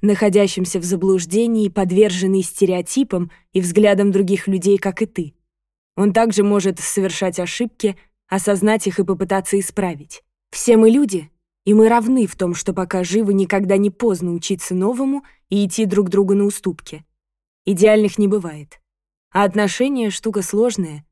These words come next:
над ними действительно нужно работать. Не бывает в жизни, как в сказке. И просто так за то, что ты есть,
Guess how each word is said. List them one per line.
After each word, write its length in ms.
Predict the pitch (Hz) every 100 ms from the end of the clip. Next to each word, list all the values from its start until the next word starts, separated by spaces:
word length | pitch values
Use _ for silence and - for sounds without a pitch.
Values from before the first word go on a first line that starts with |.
| _ _ _
над 220 | - 202 190
ними 220 | 202 202
действительно 720 | 180 180 - 208 226 233 214
нужно 340 | 202 185 190
работать. 560 | 190 170 151 - - - _ _ _ _
Не 160 | 185 208
бывает 380 | 214 262 302 185
в 60 |
жизни, 320 | 170 185 175 170
как 200 | 180 -
в 40 |
сказке. 500 | - 175 165 - 170 - _ _ _ _
И 80 | 185
просто 400 | 185 208 202 202
так 200 | 185 196
за 120 | 185
то, 160 | 190 196
что 220 | - 185
ты 80 | 175
есть, 440 | 180 214 294 -